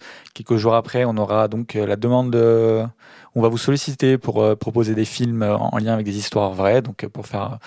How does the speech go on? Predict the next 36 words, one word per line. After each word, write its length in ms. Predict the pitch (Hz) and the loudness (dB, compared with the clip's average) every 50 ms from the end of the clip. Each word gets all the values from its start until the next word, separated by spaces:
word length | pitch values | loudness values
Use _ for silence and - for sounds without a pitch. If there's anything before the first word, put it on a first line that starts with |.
| - - - - - - _ _ | -20 -20 -20 -20 -20 -20 _ _
une 160 | 120 113 113 117 | -4 -2 -2 -2
liste 240 | 123 123 - - | -2 -4 -6 -6
Letterboxd. 580 | 113 110 - - 104 104 107 135 175 - - - - | -8 -4 0 0 2 2 4 2 2 0 -4 -10 -10
Donc 160 | - 113 104 | -10 -10 -6
pour 120 | - - 117 | -2 0 0
l'instant, 200 | 117 - - 147 | 0 0 0 0
vous 100 | 139 123 | 0 2
avez 120 | 123 117 | 2 2
donc 200 | 117 127 139 - | 0 -2 -2 -2
les 80 | - 117 | -2 -2
deux 160 | 107 123 185 | 0 0 0
premières 400 | 196 - - 160 151 147 143 135 127 | 0 0 -2 -2 -2 0 0 0 0
listes 180 | 131 143 147 - | -2 -4 -4 -6
qui 80 | - 120 | -8 -6
sont 120 | - - | -4 -4
disponibles 340 | 120 117 - 139 127 127 127 | -4 -4 -2 -2 -2 -2 -2
sur 120 | - 123 | -2 -2
notre 120 | 120 113 - | -2 -2 -4
Letterboxd 540 | 110 - - 110 107 113 113 - - - _ _ - | -6 -4 -2 0 2 0 0 -2 -6 -16 _ _ -14
Studio 560 | - - - - 131 127 120 120 120 117 - | -14 -14 -10 -8 -6 -2 2 2 2 2 0
sept, 460 | - - - - 123 123 - - - - - - - - - - - _ _ | -6 -6 -2 -2 -2 -2 -4 -8 -16 -16 -18 -20 -20 -20 -20 -20 -20 _ _
euh, 300 | - 107 107 107 104 107 | 0 2 4 4 4 4
donc, 320 | 104 104 113 113 - - - | 2 0 -2 -4 -4 -4 -2
euh, 140 | 101 98 98 | -2 -2 -2
sur 180 | - - 113 | -2 -2 -2
le 80 | 117 117 | -2 -2
sport 340 | 110 - - 120 120 107 - | -2 -2 0 0 0 0 -4
et 60 | - | -8
sur 220 | - - - 101 | -8 -6 -4 -4
Halloween, 380 | 98 95 101 107 127 170 196 190 | -4 -2 -2 -2 -2 0 0 -2
donc, 220 | - 110 - - | -2 -4 -6 -6
euh, 80 | 104 101 - | -6 -8 -8
qui 160 | - - - - | -10 -14 -12 -10
sont, 240 | - 110 104 101 | -8 -8 -8 -6
voilà, 360 | 98 98 101 107 127 156 156 139 | -4 0 2 2 2 2 2 2
euh, 220 | 113 104 101 98 | 2 0 -2 -4